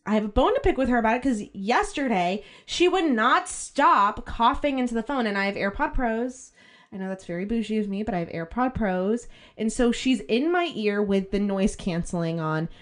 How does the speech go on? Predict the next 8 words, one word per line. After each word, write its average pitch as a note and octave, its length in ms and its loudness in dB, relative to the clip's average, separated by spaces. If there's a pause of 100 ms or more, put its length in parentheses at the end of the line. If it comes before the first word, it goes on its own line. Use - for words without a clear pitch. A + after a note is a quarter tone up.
(260)
coughing G#3+ 920 2
multiple G#4+ 400 4
times. G3+ 440 0
And G3+ 120 0
I G3 80 0
love G#3 320 2
my C#4+ 180 2
mom, B3+ 520 4